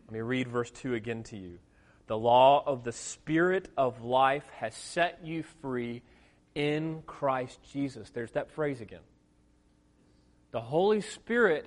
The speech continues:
has now set you free in Christ. He has applied Christ's death in your place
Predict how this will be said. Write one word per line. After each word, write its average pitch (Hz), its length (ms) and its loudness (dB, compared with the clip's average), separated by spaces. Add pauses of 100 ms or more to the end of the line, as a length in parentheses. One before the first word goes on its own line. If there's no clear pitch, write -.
has 135 220 -4
now 180 340 -2
set - 500 -4
you 196 180 -6
free 139 680 -4 (800)
in 180 200 -4
Christ. - 560 -4 (880)
He 180 200 -2
has 165 240 4
applied 147 640 2 (580)
Christ's 185 640 0 (180)
death 151 520 2
in 185 240 0
your 185 180 2
place - 640 -2